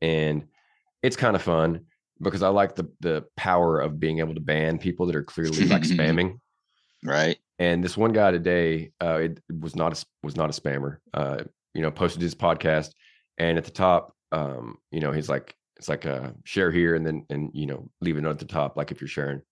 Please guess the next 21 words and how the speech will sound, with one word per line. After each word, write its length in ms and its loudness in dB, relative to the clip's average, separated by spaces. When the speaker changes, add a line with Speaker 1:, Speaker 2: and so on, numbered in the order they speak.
Speaker 1:
any 160 -2
kind 160 -6
of 60 -10
thing 140 -6
on 80 -8
Facebook. 340 -10
And 260 2
so 120 2
at 40 0
the 60 -10
top, 220 2
he 80 -2
said, 320 0
"Is 120 -2
anybody 340 2
actually 240 -2
looking 200 0
at 80 -4
these?" 240 -12
And 440 0
I, 400 6